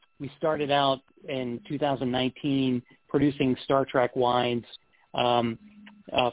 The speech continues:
first series was the United Federation of Planets, uh, red wine, uh, uh, or Ovine Zinfandel, uh, that we released that with the Chateau Picard. And then the second year was the Klingon blood wine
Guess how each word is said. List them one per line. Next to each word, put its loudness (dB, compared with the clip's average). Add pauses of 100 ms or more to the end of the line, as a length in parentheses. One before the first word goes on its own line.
first -4
series 2
was 0
the 0
United 2
Federation 0
of -4
Planets, -2 (160)
uh, 2 (120)
red 2
wine, -2 (200)
uh, -6 (1000)
uh, 0 (100)
or 4
Ovine 0
Zinfandel, -4 (580)
uh, 0
that -6 (680)
we -8
released -2
that -2
with -6
the -4 (100)
Chateau 0
Picard. -2 (580)
And -4
then -2 (460)
the -6 (100)
second 0
year 2
was 2
the -4
Klingon 0
blood 0
wine -2